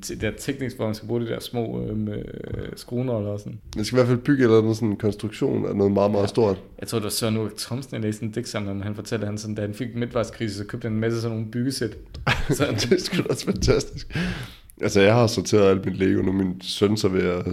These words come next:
Speaker 2: at splitte der igen. Tror du, der står sådan... Øh, hvor mange øl tror du, der står?
Speaker 1: På deres rider?
Speaker 2: Ja.
Speaker 1: Jeg tror slet ikke, de vil.
Speaker 2: Tror du ikke det?
Speaker 1: Nej, jo, jo, en kasse.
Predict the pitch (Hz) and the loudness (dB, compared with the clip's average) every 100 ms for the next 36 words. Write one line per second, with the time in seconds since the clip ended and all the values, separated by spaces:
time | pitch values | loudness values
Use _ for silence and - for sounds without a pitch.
0 | - 90 98 - 104 104 101 98 101 107 | -2 0 0 2 0 2 2 2 2 0
1 | - 104 135 123 104 101 123 110 113 98 | -6 -4 2 4 4 4 4 4 4 4
2 | 95 92 107 123 147 - 156 156 104 92 | 4 4 4 6 4 4 4 4 0 0
3 | 87 107 95 - - _ - 107 - 101 | -2 -2 -2 -6 -20 _ -10 -10 -8 -2
4 | 110 147 151 - _ 95 98 - - - | -2 -2 -8 -16 _ 0 0 -2 -16 -20
5 | - - - 101 98 90 95 98 101 107 | -18 -16 -14 -12 -12 -12 -12 -10 -12 -16
6 | - 151 151 143 - - 135 131 110 139 | -8 -6 -6 -8 -8 -2 2 4 2 2
7 | 131 127 123 117 123 113 117 | 2 2 -4 0 0 0 -2